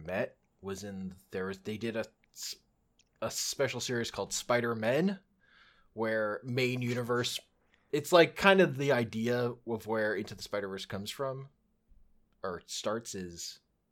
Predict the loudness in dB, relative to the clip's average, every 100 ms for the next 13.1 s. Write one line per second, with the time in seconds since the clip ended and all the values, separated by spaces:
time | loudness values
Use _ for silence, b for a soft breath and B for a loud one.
0 | _ _ _ _ _ -16 -16 -18 _ -6
1 | -4 -4 -6 -4 -4 -4 -6 -6 -6 -6
2 | -8 -12 -10 -8 -6 -6 -6 -12 -16 _
3 | -12 -10 -10 -8 -6 -4 -2 -2 -4 -8
4 | b b b b b -6 -6 -10 -16 -20
5 | _ _ -8 -6 -6 -4 -2 -2 -8 -10
6 | 0 4 6 6 2 -2 -2 0 0 0
7 | -4 -4 -10 -4 -4 -4 -2 2 2 2
8 | 2 2 2 0 -4 -4 -2 -2 -2 -4
9 | -2 -4 -2 -2 -2 -4 -4 -6 -6 -6
10 | -6 -4 -2 -2 -2 -6 -8 -12 -10 -10
11 | -8 -8 -8 B B B B -8 -8 -10
12 | -10 -10 -6 -6 -4 -6 -8 -10 -10 -8
13 | -8